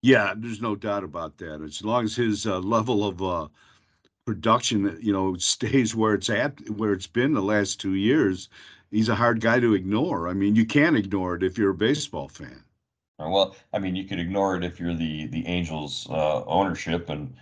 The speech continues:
Speaker 1: <laughs>
Speaker 2: you know,
Speaker 1: Yeah.
Speaker 2: <laughs> you know, you start, uh, putting him on the trade market or whatever, and,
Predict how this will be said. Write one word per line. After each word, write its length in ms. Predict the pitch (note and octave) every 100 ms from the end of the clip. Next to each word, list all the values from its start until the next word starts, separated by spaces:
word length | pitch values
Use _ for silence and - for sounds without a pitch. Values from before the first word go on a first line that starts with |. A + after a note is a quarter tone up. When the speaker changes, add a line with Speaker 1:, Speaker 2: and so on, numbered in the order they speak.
| _ -
Speaker 1:
<laughs> 140 | E3
Speaker 2:
you 80 | -
know, 220 | D3 F3+ -
Speaker 1:
Yeah. 280 | A#2 C#3+ B2+ - - - -
Speaker 2:
<laughs> 400 | C3 A#2+ G#2 G2
you 220 | G#2+ G#2
know, 140 | G#2
you 120 | F#2
start, 380 | G2 A#2 G#2+ G2 _ _ _ -
uh, 140 | G#2
putting 240 | F2+ C3+ B2
him 100 | G#2+
on 100 | F#2+
the 60 |
trade 340 | E2 - A2 G#2+
market 420 | G2 F#2 F2 F#2
or 60 | -
whatever, 540 | G#2 G#2+ B2 G2+ G2
and, 220 | G2+ D#2